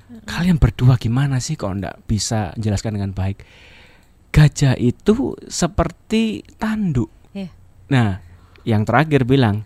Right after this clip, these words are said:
Speaker 2: "Salah kalian tuh, gajah itu seperti kipas.
Speaker 1: <laughs>
Speaker 2: Kipas yang besar," katanya. Nah, alhasil nilai kelompok ini jelek karena mereka tidak sepakat. Pada dasarnya masing-masing kan bener ya?
Speaker 1: Betul.
Speaker 2: Masing-masing bener. Si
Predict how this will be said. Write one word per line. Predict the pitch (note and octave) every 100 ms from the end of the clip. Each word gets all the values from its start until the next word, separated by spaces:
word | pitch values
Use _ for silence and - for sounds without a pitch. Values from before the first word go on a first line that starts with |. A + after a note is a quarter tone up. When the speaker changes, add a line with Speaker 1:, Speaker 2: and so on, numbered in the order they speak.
| -
Speaker 2:
"Salah | - F#3 A3 B3 F#3+
kalian | F3+ G3 G3+
tuh, | A3
gajah | - A#2+ G2 - A#2+ A2
itu | -
seperti | - F#3 F3+
kipas. | G3 G3 G3 - E3+ D#3 - - - _
Speaker 1:
<laughs> | A3 - - - _ _
Speaker 2:
Kipas | E3+ E3 E3 E3
yang | E3+
besar," | C#3 A2+ - B2+ G#2+
katanya. | G#2 G2+ F#2+ G2 G2+ -
Nah, | - A#2+ A2
alhasil | A2 A#2 A2+ - E3+
nilai | D3+ A#2+
kelompok | A2+ A#2 G#2+
ini | B2 C3 A#2+
jelek | A#2 G#2 A2 - _ _ _
karena | - G#2 A2+
mereka | A2 G#2 A2
tidak | A#2 A#2
sepakat. | - - G2 - C#3+ - - -
Pada | B2 A2
dasarnya | G#2+ A2 A#2 A2+ D3+ E3+ - - - -
masing-masing | B2+ A2+ B2 A#2
kan | C#3 F#3
bener | B2 A2+
ya? | C#3 F2+ E2+
Speaker 1:
Betul. | - - F3 -
Speaker 2:
Masing-masing | - A#2 B2 C3 C#3+
bener. | B2+ G#2+ G2 G2+ - - - -
Si | - -